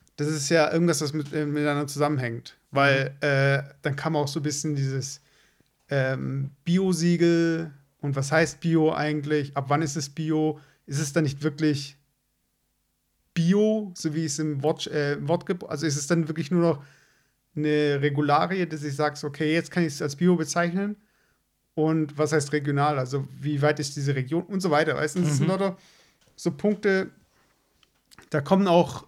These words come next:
Speaker 1: äh, da lösen auch Trends andere Trends ab.
Speaker 2: Mhm. Aber
Speaker 1: Und
Speaker 2: ich sag mal, aber das heißt für uns eigentlich auch ein Trend ist nur so lange ein Trend, wie er sich, wie er vorübergehend ist und so. Und wenn er sich etabliert hat, ich sag mal gerade das Bio-Thema, wenn es sich das etabliert hat, dann kann ich ja, ja nicht mehr von einem Trend sprechen,
Speaker 1: Ja, aber es ist
Speaker 2: oder?
Speaker 1: schon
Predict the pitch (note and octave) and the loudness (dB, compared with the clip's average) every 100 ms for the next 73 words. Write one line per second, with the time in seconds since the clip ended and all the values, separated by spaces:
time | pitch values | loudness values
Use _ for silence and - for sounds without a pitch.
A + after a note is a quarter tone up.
0 | - E3+ E3+ D#3 D3+ E3+ F#3 F3+ C#3 - | -2 0 2 2 2 2 2 -2 -4 -12
1 | _ _ - E3+ F3+ - D#3 D3+ C#3+ D3 | _ _ 0 2 2 0 0 0 -2 -4
2 | C#3+ - C#3 - _ _ - C#3 C#3 C#3+ | -6 -6 -8 -12 _ _ -2 0 0 -4
3 | - - - D3+ D3+ G3 F#3 E3 D#3 D#3 | -12 -8 2 4 6 4 2 0 0 0
4 | D3+ D3 F3+ F3 D#3+ F#3 F3 D#3+ D#3 D#3 | 0 0 0 0 -4 -2 -2 -2 0 -2
5 | - E3 E3+ - D#3+ F3 E3+ D#3+ D#3 D3 | -4 -4 -4 -4 -2 -2 -2 -2 -6 -6
6 | D#3 D#3+ - _ - _ _ - B2+ D#3 | -6 -6 -10 _ -20 _ _ -6 0 0
7 | D3 D#3 D3 - _ _ _ C3+ D3 - | 2 -2 -2 -6 _ _ _ 0 0 0
8 | C#3 F#3 G#3 G3 G3+ G3 G3+ E3+ C#3+ E3 | 0 2 0 -2 -4 -4 -6 -6 -6 -6
9 | - D3+ D3 C#3 D3 D3+ C#3+ - - D3+ | -6 -6 -8 -4 -2 0 -2 -6 -4 -4
10 | C#3 C#3 G3+ A3+ - - _ _ _ _ | -2 -2 -2 0 -4 -8 _ _ _ _
11 | _ _ _ _ _ C#3 D3+ C#3+ C3 C3 | _ _ _ _ _ -2 0 0 -2 -2
12 | - D#3 G#3 - A3 G#3 E3+ D3 D3 C3+ | -4 -4 -4 -4 -4 -2 0 -2 -4 -6
13 | C#3 C#3+ C#3 C#3 E3+ F#3+ E3+ D3+ F3 F3 | -6 -4 -4 -2 -2 -2 -4 -4 -4 -4
14 | D#3+ D#3 D#3+ E3+ D3+ D#3 C#3+ F3 F3+ - | -4 -4 -4 -6 -4 -4 -4 -6 -6 -6
15 | A2+ C3 E3 D3+ G#3+ F#3+ | -4 0 2 2 0 -2